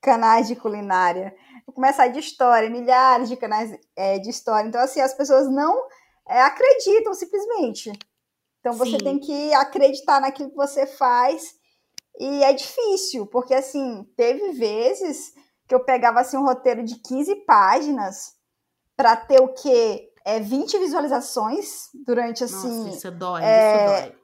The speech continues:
Speaker 1: o mês, a semana. <laughs> Eu acho, assim, que dez era só minha. <laughs> Pra ver se, se alguém comentou, se, se a visualização cresceu. Então, assim, me desanimava demais. Assim, era muito tempo gasto,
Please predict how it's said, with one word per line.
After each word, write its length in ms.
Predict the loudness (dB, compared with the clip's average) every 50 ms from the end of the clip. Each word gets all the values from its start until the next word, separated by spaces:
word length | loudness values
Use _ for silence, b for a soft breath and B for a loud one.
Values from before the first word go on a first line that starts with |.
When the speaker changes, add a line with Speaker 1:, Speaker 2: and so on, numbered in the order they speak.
| _ _ -2
Speaker 1:
o 120 | 0 0 0
mês, 720 | 0 -2 -2 0 2 4 4 4 2 -2 -4 -4 -2 -2
a 100 | -2 -2
semana. 920 | -2 -2 -4 -4 -4 -4 -4 -4 -4 -2 -2 -2 0 0 0 0 -2 -4 -8
<laughs> 380 | -10 -8 -4 0 0 0 0 2
Eu 80 | 4 6
acho, 240 | 6 6 6 2 -2
assim, 160 | -6 -6 -4
que 100 | -4 -4
dez 360 | 0 4 6 6 6 6 4
era 180 | 2 0 0 0
só 260 | 2 2 2 2 0 -6
minha. 240 | -8 -6 -2 -2
<laughs> 1200 | -2 -2 -4 -8 -2 2 2 4 6 6 4 4 2 -2 -4 -8 -8 -8 _ _ -20 _ _ _ 4
Pra 160 | 8 8 8
ver 180 | 10 10 8 8
se, 280 | 6 0 -2 -2 -2 -2 B B B B
se 180 | B -4 2 4
alguém 300 | 6 6 6 2 -2 -2
comentou, 760 | 0 0 0 0 -2 -2 2 4 6 6 6 6 6 4 4
se, 520 | 0 -2 -8 -6 -6 -6 -6 -8 -12 _ _ -20
se 240 | -20 -16 -12 -10 -10 -8 -8 -6 -4 -4 -6 -6 -8 -14 _ _ _ _ -6
a 80 | -6 -4
visualização 580 | -4 -2 -4 -4 -4 -4 -8 -8 -10 -10 -14
cresceu. 380 | -10 -8 -8 -8 -4 -2 -2 -2
Então, 120 | -2 -4 -6
assim, 340 | -6 -6 -8 -8 -8 -10 _ _ _ _ _ _ _ _ _ _ -10
me 140 | -6 -6 -4
desanimava 580 | -2 -2 -2 -2 0 2 4 4 4 4 2
demais. 640 | -2 -2 -4 -6 -6 -4 -2 0 0 0 0 0 -2
Assim, 260 | -6 -8 -6 -2 0
era 200 | 2 2 2 0
muito 380 | 0 -2 -4 -4 -6 -8 -10 -12 _ -4
tempo 320 | -4 -4 -4 -6 -8 -4
gasto, 580 | 0 4 6 6 6 6 4 0 -4 -6 -4